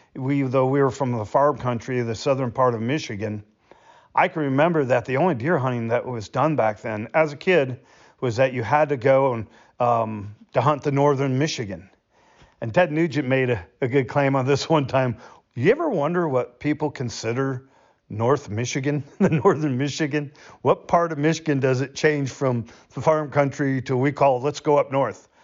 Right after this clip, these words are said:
We were heading up north. "Where are you deer hunting?" "We're heading up north." And, um,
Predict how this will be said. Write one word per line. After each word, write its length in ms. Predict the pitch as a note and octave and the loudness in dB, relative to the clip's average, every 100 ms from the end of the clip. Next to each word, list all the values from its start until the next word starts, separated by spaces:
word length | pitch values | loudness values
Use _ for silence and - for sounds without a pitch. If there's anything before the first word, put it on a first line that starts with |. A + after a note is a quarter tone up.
| _ _ | _ _
We 60 | B2+ | -6
were 80 | A#2+ | 0
heading 260 | D3 D3+ | 0 2
up 120 | D#3 D3+ | 0 2
north. 220 | E3 C3+ | 0 2
"Where 100 | F#3 | 0
are 40 | |
you 100 | G#3 | 0
deer 220 | F3+ G#3 | 2 4
hunting?" 220 | E3 A#2+ G#2+ | 4 0 -4
"We're 100 | G#2 | -2
heading 260 | D3+ D#3 | 0 2
up 100 | D#3+ | 0
north." 420 | D3+ D#3+ B2 - _ _ _ _ _ _ _ C#3 | 2 0 0 -6 _ _ _ _ _ _ _ 0
And, 340 | C#3 C3+ B2+ | 2 2 2
um, 420 | C3 A#2+ A2 G2+ | 4 4 0 -8